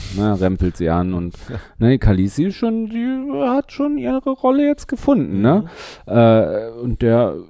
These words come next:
Speaker 1: ist, ist da jetzt auch über sie hinausgewachsen,
Speaker 2: Ja.
Speaker 1: kann man sagen.
Speaker 2: Und gleichzeitig hat er Angst, wenn wieder ein Papierschnipsel über
Speaker 1: Ja.
Speaker 2: den Bürgersteig
Speaker 1: Und das
Speaker 2: flattert.
Speaker 1: ist ganz schwer, da ein
Speaker 2: <laughs>
Speaker 1: Mittelmaß, das ist so schwer, das hat auch der Stefan noch mal
Speaker 2: Ja.
Speaker 1: gesagt. Das ist so schwer und dafür brauchst du Hundeerfahrung.
Speaker 2: Ja.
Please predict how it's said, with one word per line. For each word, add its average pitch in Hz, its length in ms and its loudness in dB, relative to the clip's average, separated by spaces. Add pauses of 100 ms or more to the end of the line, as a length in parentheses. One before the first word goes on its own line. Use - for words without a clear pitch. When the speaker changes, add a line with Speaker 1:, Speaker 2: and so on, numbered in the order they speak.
(100)
Speaker 1:
ist, - 340 -20
ist - 240 -12
da 139 120 4
jetzt 156 180 -4
auch 151 140 -4
über 196 200 -2
sie 196 140 -4
hinausgewachsen, 120 760 -2
Speaker 2:
Ja. - 60 -8
Speaker 1:
kann 87 120 -4
man 85 160 -4
sagen. 87 440 -2
Speaker 2:
Und 104 100 -10
gleichzeitig 120 500 -10
hat 117 100 -8
er 113 120 -6
Angst, 117 200 -12
wenn 117 140 -10
wieder 113 160 -6
ein 101 60 -10
Papierschnipsel 98 680 -8
über 80 200 -6
Speaker 1:
Ja. 175 200 0
Speaker 2:
den 98 80 -2
Bürgersteig 80 540 -10
Speaker 1:
Und 104 100 -4
das 120 120 0
Speaker 2:
flattert. 135 160 -8
Speaker 1:
ist - 80 -16
ganz 139 400 -4
schwer, 131 400 -6
da 123 120 0
ein 120 120 -4
Speaker 2:
<laughs> - 20 -4
Speaker 1:
Mittelmaß, 117 420 -4
das 101 220 -6
ist - 220 -12
so 147 180 -6
schwer, 139 240 -2
das 127 220 -4
hat 120 100 -4
auch - 160 -8
der 127 140 -8
Stefan - 340 -8
noch 92 140 -6
mal 85 140 -4
Speaker 2:
Ja. 82 60 -8
Speaker 1:
gesagt. 80 360 -10
Das 101 140 -8
ist - 180 -10
so 190 160 0
schwer 190 260 -4 (320)
und 120 160 -4
dafür 123 240 0
brauchst - 340 -8
du 165 140 -4
Hundeerfahrung. 87 760 -2
Speaker 2:
Ja. 87 60 -8